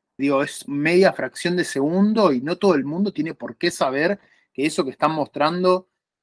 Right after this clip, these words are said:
es efectivamente un ingenio y linkear eso con, "Ah, pará, van ahí porque, claro, eh, Ledesma y el apagón", y... Eh,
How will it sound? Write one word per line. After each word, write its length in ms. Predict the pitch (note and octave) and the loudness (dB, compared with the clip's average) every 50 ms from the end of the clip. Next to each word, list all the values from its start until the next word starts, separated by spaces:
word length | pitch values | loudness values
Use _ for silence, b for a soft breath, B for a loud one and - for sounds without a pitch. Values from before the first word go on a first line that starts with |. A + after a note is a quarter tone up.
| _ | _
es 200 | - E3+ F3 F3 | 0 0 2 2
efectivamente 880 | F3+ C#3 B2+ B2 A#2 A#2+ D#3 D3+ D3 D3 D3+ D#3+ D#3+ D3 D3 C3 C3 C3+ | 0 -2 -2 -4 -4 0 0 0 2 0 -2 -4 -4 -2 -2 -2 -2 -2
un 180 | C#3 C#3+ D3 | -4 -4 -4
ingenio 640 | D3 C#3 B2+ - - D#3+ E3+ F#3 F#3+ G3 G3+ G#3 G#3+ - | -4 -4 -4 -4 -2 -2 0 0 2 0 0 0 -2 -4
y 80 | D#3 | -6
linkear 560 | D3 C#3 C3 B2 C#3 C#3 B2+ E3+ F3+ F3 F3 | -8 -8 -6 -6 -6 -2 2 4 6 6 6
eso 340 | F3+ F#3+ F#3+ - - G3 E3+ - | 6 6 4 2 0 -4 -4 -2
con, 280 | D3 D3+ E3 E3+ F3+ - | -4 -4 -4 -4 -6 -6
"Ah, 240 | D#3+ D#3+ E3 D3+ - | -4 -2 -2 -2 -2
pará, 300 | C3 C#3+ D#3 E3 D#3 C#3+ | -2 -2 0 0 0 0
van 200 | C#3 C#3+ D3 D#3 | -2 -4 -4 -4
ahí 280 | D3 D3 D3 D3+ E3 E3+ | -4 -4 -2 -2 -4 -6
porque, 640 | - - D3+ D3 D3 D3 - - D#3 D#3 D#3+ D#3+ _ _ _ _ _ _ _ _ _ | -6 -6 -6 -6 -6 -6 -6 -6 -6 -4 -6 -8 _ _ _ _ _ _ _ _ _
claro, 460 | - D3 D3+ D3+ C#3 C3 A#2+ A#2+ A#2+ G2+ A2+ | 0 2 2 2 2 0 -4 -8 -12 -12 -12
eh, 360 | B2 B2 B2 A#2+ A#2+ A#2+ A#2+ A#2+ | -12 -10 -10 -10 -8 -8 -6 -6
Ledesma 920 | A#2 A#2 A#2+ A#2+ C3 D3 D#3+ E3 E3 D3 C#3+ D3 D3 D3 D3 D3 C#3+ C3+ | -6 -4 -4 -4 -2 -2 0 -2 -2 -4 -6 -6 -4 -2 0 0 0 0
y 120 | B2+ B2 A#2+ | -2 -2 -4
el 80 | A#2+ | -6
apagón", 680 | B2 A2+ - B2 C3 C#3+ D3+ D#3 D#3 D3+ D3+ D3+ C#3+ C#3+ | -8 -8 -6 -2 0 2 2 2 2 0 0 0 -2 -2
y... 180 | C3+ B2+ B2+ | -4 -4 -6
Eh, 380 | B2 A#2 B2+ B2+ B2 A#2+ A#2 - | -6 -6 -8 -10 -10 -10 -12 -16